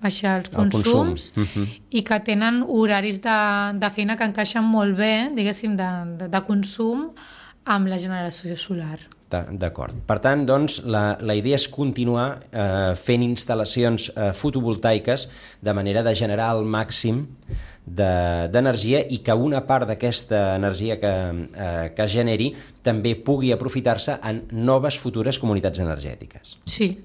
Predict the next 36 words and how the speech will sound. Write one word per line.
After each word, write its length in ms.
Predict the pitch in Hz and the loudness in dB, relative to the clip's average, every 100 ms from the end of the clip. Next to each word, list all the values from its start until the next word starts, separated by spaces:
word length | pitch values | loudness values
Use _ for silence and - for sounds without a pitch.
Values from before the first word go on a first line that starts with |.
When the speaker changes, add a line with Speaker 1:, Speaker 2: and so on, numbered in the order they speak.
| - | -12
Speaker 1:
sí, 200 | - 214 | -8 -6
sí, 120 | 196 | -6
és 120 | 202 | -8
correcte. 460 | - 214 196 185 196 | -8 -6 -6 -8 -4
Speaker 2:
Mhm. 320 | 196 196 196 - - | -2 -2 -2 -6 -6
Speaker 1:
Sí, 120 | 208 | -4
sí. 160 | 190 196 - - - | -4 -6 -8 -20 -6
Speaker 2:
Les 260 | 139 143 143 | 2 2 4
persones 480 | 156 131 180 196 - | 2 2 2 0 2
que 240 | 147 127 | 2 4
estiguin 300 | 113 - 160 | 4 2 2
interessades 640 | 123 131 143 127 160 180 - | 4 4 4 4 4 2 4
tenen, 600 | 147 120 117 110 107 - | 4 6 4 4 2 0
eh, 760 | 110 104 101 98 98 95 92 90 - | 2 4 4 4 2 2 2 0 0
temps 360 | 165 190 180 - | 2 2 0 0
fins 280 | 151 151 151 | 2 4 4
al 180 | 170 - | 2 0
setze 360 | - 165 131 | 2 4 4
de 80 | 120 | 2
febrer 340 | 110 104 127 180 | 4 4 4 2
per 120 | 110 | 2
apuntar-se. 600 | 101 98 107 104 - 190 269 - - - | 2 2 2 0 -2 -4 -6 -14 -14 -4
Speaker 1:
Mhm. 380 | 233 220 226 311 - - - - | -2 0 -2 -2 -10 -18 -18 -14
Speaker 2:
Eh, 640 | - 120 107 101 92 87 90 | -2 2 2 2 0 -2 -4
i, 40 | 90 | -4
per 140 | 85 | -4
tant, 180 | 101 117 | -2 -2
doncs, 160 | 101 | -2
per 160 | - 82 | -2 -2
fer 140 | - 92 | -2 -2
aquesta 240 | 98 - | -2 0
instància, 500 | 92 - 107 104 123 | -2 -2 -2 0 0
sigui 420 | - 135 110 104 | 2 0 0 0
de 120 | 90 | 0
manera, 560 | 90 92 92 90 85 78 | 0 0 0 -2 -2 -4
eh, 560 | 87 85 80 76 76 | -4 -2 -2 -4 -6